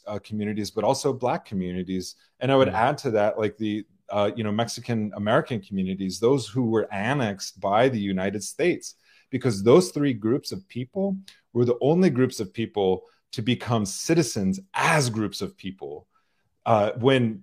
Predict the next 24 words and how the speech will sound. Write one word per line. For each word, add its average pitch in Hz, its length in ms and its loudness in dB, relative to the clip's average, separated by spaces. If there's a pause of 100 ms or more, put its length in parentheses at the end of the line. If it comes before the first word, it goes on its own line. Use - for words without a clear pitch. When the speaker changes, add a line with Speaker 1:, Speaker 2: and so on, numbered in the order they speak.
(100)
Speaker 1:
you 117 140 -2
know, 110 120 4
when 110 180 2
European, 131 720 2
uh, 104 160 4
when 107 220 0
Western 120 540 2
and 113 200 -6
Eastern 120 280 -4
European 110 560 0
immigrants, 127 640 0 (100)
uh, 104 180 2
came 151 360 -2
to 143 120 -2
this 107 200 -2
country, 127 680 -2 (380)
they 139 180 6
integrated 131 760 2
and 104 220 -2
got 117 220 2
citizenship 117 800 -2
as 101 260 -2
individuals, 95 1040 -2 (320)
whereas 127 680 10